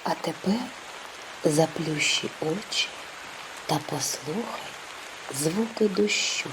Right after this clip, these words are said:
Скажи, який він? Сильний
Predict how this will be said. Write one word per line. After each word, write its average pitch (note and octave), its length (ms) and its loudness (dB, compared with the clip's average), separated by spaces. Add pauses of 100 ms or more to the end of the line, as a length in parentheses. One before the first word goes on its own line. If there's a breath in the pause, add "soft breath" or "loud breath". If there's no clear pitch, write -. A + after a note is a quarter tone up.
(3000)
Скажи, G#3 580 0 (840)
який G3 380 -2
він? - 280 -8 (1500)
Сильний F#3 680 4